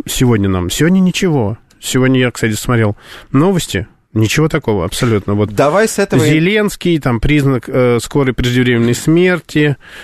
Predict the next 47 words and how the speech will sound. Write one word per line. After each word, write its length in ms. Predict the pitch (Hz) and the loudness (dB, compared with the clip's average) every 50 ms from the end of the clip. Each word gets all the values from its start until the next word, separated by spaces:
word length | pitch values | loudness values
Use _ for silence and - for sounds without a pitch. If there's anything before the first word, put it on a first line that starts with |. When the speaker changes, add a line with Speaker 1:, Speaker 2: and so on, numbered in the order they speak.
| - - - | -16 -8 -2
Speaker 1:
э, 380 | - 123 123 120 117 117 113 113 | 0 2 2 2 2 2 0 0
потом 460 | - 120 113 - - - 120 113 110 | -2 -2 -4 -2 -2 0 0 2 2
Speaker 2:
Сегодня 280 | 104 123 160 190 180 175 | 2 2 2 2 4 2
нас 160 | 160 160 170 | 2 2 2
не, 60 | 165 | 2
Speaker 1:
Трамп. 220 | 160 160 156 151 - | 0 0 0 -2 -2
Speaker 2:
сегодня 340 | - - 151 165 190 175 180 143 | 0 0 0 0 0 0 0 0
нас 180 | 143 131 - | -2 -2 -2
не 80 | 139 123 | -4 -2
трогают. 460 | 113 113 107 92 82 80 73 73 - - | 0 0 0 0 -2 -4 -6 -6 -6 -4
Speaker 1:
Да, 340 | - 117 117 117 110 98 87 | -2 0 2 2 2 2 0
абсолютно. 320 | 92 - - - 113 - - - | -2 -4 -6 -6 -4 0 0 2
Speaker 2:
Давай, 200 | - 226 226 190 | 2 2 0 0
давай 280 | 190 139 156 202 208 - | 0 0 0 0 0 -2
с 80 | - | -2
этого 240 | 180 151 - 147 151 | -4 -2 -2 -2 0
и 60 | 151 | 0
начнем. 540 | 147 143 143 - - 196 214 233 240 214 170 - | 0 0 -2 -2 -2 -2 0 0 0 0 -2 -2
Э, 460 | 127 127 127 127 127 127 127 123 120 - | 0 0 0 2 2 2 2 0 0 0
платные 340 | 160 170 170 160 156 143 127 | 0 -2 0 0 -2 -4 -4
перекрестки 580 | - 139 143 147 - 160 165 147 - - 135 | -2 -4 -4 -2 -2 -2 -4 -4 -4 -4 -4
в 60 | 123 | -2
Москве. 580 | 127 131 135 127 - - 165 185 208 226 226 226 - - - - _ | -2 -2 -2 -2 -4 -6 -4 -2 0 0 -2 -2 -4 -10 -20 -10 _
Ты 100 | - 165 | 0 0
уже 380 | 160 156 147 123 131 143 143 135 | 2 2 2 0 0 0 0 0
сказал 400 | - - 147 147 143 143 127 113 | -2 -4 -4 -2 0 0 0 0
про 680 | - 127 127 120 117 117 117 117 113 113 110 110 110 | -2 -2 0 0 0 0 0 0 0 0 0 0 0
ребят, 280 | 110 127 127 131 120 - | 0 0 0 -2 -2 -2
которые 320 | - 113 - 117 110 113 | -4 -6 -4 -2 -2 -2
называются 500 | 113 107 120 123 123 117 107 - - 113 | -2 -2 -2 0 0 0 0 -2 -2 -2
«Автонет». 520 | - 120 113 - - 117 113 139 170 - - | -2 -2 -4 -4 -2 -2 0 0 -2 -4 -4
Я 160 | 101 107 120 | -4 -2 -2
говорю: 280 | 110 117 117 110 95 87 - | 0 0 0 0 0 -2 -4
«И 180 | - 90 90 69 | -8 -12 -12 -10
знать 440 | 69 85 92 87 - 170 180 - 151 | -10 -10 -8 -4 -2 -2 -2 -2 -2
не 80 | 147 | -2
знали, 200 | 139 131 123 117 | -2 0 -2 -2
кто 140 | 101 - 147 | -2 -4 -6
это 80 | 147 - | -8 -6
такие 300 | - 139 123 - 123 110 | -8 -10 -8 -6 -4 -4
люди, 140 | 113 107 - | -4 -4 -4
чем 180 | - 147 147 | -4 -4 -2
они 160 | 151 139 131 123 | 0 0 -2 -2
занимаются». 380 | 123 127 131 123 107 98 - 127 | -2 -2 -2 -2 -2 -2 -4 -2
Оказывается, 340 | - 208 196 156 - - | -2 0 -2 -2 -2 -2
есть 160 | 123 110 107 - | -2 -2 -2 -4
какие-то, 500 | - 107 - - 113 107 - 113 104 | -6 -8 -6 -4 -4 -4 -2 -4 -4